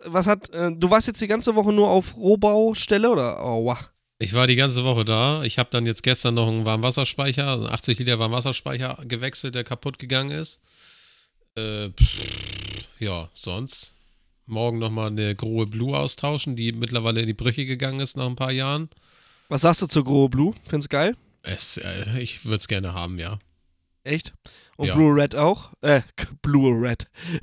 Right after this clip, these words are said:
Speaker 2: Blue Red, ja genau. Blue
Speaker 1: Blue
Speaker 2: Red.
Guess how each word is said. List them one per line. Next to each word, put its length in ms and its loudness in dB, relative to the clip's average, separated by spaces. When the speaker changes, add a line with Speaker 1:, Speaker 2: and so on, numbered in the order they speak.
Speaker 2:
Blue 420 6
Red, 140 6
ja 160 6
genau. 420 0
Blue 340 2
Speaker 1:
Blue 260 12
Speaker 2:
Red. 360 4